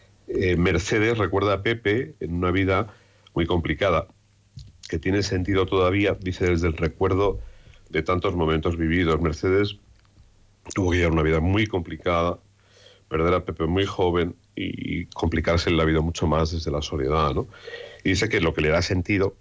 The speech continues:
entiendo yo, es precisamente el recuerdo de tantos momentos vividos, ¿no? Claro, eh, si esta persona no tuviese fe, si esta persona no concentrase lo que siente interiormente en una esperanza,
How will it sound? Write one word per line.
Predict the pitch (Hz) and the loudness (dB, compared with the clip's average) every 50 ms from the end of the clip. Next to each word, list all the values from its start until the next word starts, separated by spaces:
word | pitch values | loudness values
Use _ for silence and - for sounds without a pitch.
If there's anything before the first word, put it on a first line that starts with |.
| - | -6
entiendo | 92 80 71 - 78 78 80 80 82 | -6 -4 -2 0 0 2 2 2 2
yo, | 80 82 90 90 - - - - - - - - - - | 2 2 2 0 -2 -8 -20 -20 -20 -20 -20 -20 -12 -6
es | - 80 82 80 90 92 95 104 104 - - - - _ - - - | -2 0 2 2 2 2 2 0 -2 -4 -8 -12 -16 _ -20 -14 -10
precisamente | 92 80 - 95 92 92 90 - - 95 | -10 -6 -2 0 0 0 0 0 0 0
el | 95 90 | 0 2
recuerdo | - 82 80 - - 95 101 107 113 117 117 120 | 2 0 0 0 0 0 2 2 2 2 2 2
de | 113 98 | 0 0
tantos | - - 87 87 90 - - 101 101 101 | 0 0 -2 -2 -2 -2 -2 -2 -2 -2
momentos | 92 78 73 73 73 71 - 82 78 | -2 -2 -2 -2 -2 -2 -2 -2 -2
vividos, | 82 80 67 64 65 65 60 52 52 53 52 - | -2 -2 -4 -4 -4 -6 -6 -6 -6 -6 -4 -2
¿no? | - 113 131 127 - - - - - - - - - - - - - - - | -2 -2 -2 -2 -8 -16 -20 -20 -20 -20 -18 -18 -18 -20 -20 -20 -20 -12 -4
Claro, | - 110 110 - - - - - - - - - - - - | -2 0 2 2 0 -2 -6 -18 -18 -18 -18 -18 -16 -10 -6
eh, | 80 80 | -6 -4
si | - - 95 | -2 0 0
esta | 90 - 101 | 0 0 0
persona | 92 95 92 - 104 104 87 - - - - - - - - - - | 0 0 0 0 0 0 0 0 -2 -8 -20 -20 -20 -20 -20 -14 -6
no | 73 76 80 85 85 | -2 0 0 0 0
tuviese | - 90 80 90 90 92 - 98 | 0 0 0 0 0 0 0 -2
fe, | 92 - - 120 123 - - - - _ _ _ _ _ _ _ _ - - | -4 -2 -2 -4 -4 -4 -8 -20 -20 _ _ _ _ _ _ _ _ -20 -16
si | - | -12
esta | 87 82 92 | -8 -6 -4
persona | 82 85 - 92 85 | -4 -2 0 2 2
no | 82 87 82 | 2 2 2
concentrase | - 87 87 82 - 87 80 78 78 - 92 104 113 - - 80 | 2 2 0 2 2 0 0 0 0 0 0 0 0 0 -2 -4
lo | 73 69 | -4 -4
que | - 73 | -4 -4
siente | - - 98 113 117 113 85 | -2 -2 0 0 0 0 -2
interiormente | 76 78 - 82 80 82 80 80 87 98 113 113 110 90 | -2 -2 -2 0 0 0 0 2 2 2 2 2 0 0
en | 82 80 | 0 0
una | 80 85 | 0 0
esperanza, | - - 98 95 98 107 107 101 - - 117 | 0 0 0 2 2 2 2 0 0 -4 -6